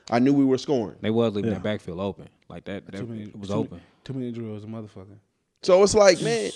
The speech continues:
Speaker 1: you putting a, a, a N F L team, we're talking N F L, an N F L team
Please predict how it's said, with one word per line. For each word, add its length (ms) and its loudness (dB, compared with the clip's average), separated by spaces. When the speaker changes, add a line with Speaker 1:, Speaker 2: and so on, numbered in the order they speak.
Speaker 1:
you 160 -4
putting 300 2
a, 120 2
a, 120 2
a 140 0
N 160 2
F 200 -2
L 200 6
team, 180 -4
we're 80 2
talking 320 0
N 120 -4
F 160 -6
L, 200 -2
an 80 -4
N 100 2
F 160 -2
L 200 4
team 440 -4